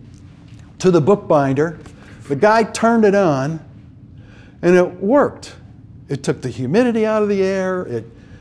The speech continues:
and it did one more thing that they didn't anticipate. It cooled off the bookbinding company. Think about that.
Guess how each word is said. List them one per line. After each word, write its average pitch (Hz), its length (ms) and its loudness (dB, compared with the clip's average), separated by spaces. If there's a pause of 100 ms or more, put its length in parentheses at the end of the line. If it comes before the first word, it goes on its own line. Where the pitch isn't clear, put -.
(220)
and 143 160 0
it 135 380 -6
did 196 180 4
one 175 280 4
more 220 220 4
thing 214 380 -6 (160)
that 151 160 -4
they 160 140 2
didn't 175 320 2
anticipate. 156 640 -4 (1700)
It - 180 -4
cooled 220 400 2
off 139 460 -2 (680)
the 147 80 -4
bookbinding 101 540 -4
company. - 340 -20 (2500)
Think 302 200 -2
about 117 260 -4
that. 90 220 -14